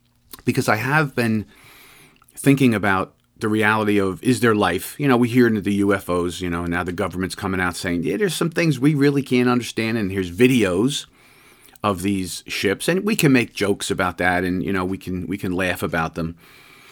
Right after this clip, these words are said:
or we can take it seriously. Some people take it too serious. You know, you look on any of the streaming, uh, systems,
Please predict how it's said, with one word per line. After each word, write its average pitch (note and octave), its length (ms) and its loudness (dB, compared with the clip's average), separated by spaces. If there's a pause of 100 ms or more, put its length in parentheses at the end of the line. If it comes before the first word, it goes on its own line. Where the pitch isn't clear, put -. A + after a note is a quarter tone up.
(380)
or B2 120 6
we B2 140 6
can A2 200 0
take G#2 220 0
it A2+ 100 -6
seriously. G2 400 0
Some C#3 200 0
people B2+ 240 0
take F#2+ 220 -4
it E2+ 100 -8
too F#2+ 140 -6
serious. F2 260 -4
You C3 80 -4
know, D3 80 0
you D3+ 140 4
look D#3+ 180 0
on C3 300 2 (480)
any C3 180 8
of A#2+ 80 6
the G#2 80 -2
streaming, G2 640 -2 (300)
uh, E2 120 -10
systems, E2 520 -8